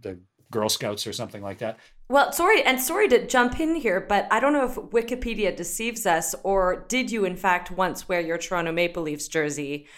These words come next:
Speaker 2: uh, under your suit?
Speaker 1: Oh, because you're allowed, you're allowed a few items of personal clothing up there. I,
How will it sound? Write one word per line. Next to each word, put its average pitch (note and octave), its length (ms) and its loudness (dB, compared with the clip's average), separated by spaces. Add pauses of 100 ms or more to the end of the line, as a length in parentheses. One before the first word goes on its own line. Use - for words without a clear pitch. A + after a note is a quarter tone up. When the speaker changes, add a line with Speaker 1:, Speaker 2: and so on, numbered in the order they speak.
(280)
Speaker 2:
uh, C#3 240 2 (100)
under E3 480 2
your D3 220 -4
suit? - 640 -6 (100)
Speaker 1:
Oh, A2+ 200 4
because C3+ 420 2
you're D#3 160 8
allowed, C3+ 480 6
you're B2 160 4
allowed C3 260 6
a A2 60 -2
few E3 300 4
items C3+ 380 4
of G#2 100 -10
personal B2+ 380 0
clothing A2+ 380 0
up A2 160 -4
there. A2+ 220 0 (240)
I, G#2+ 280 -6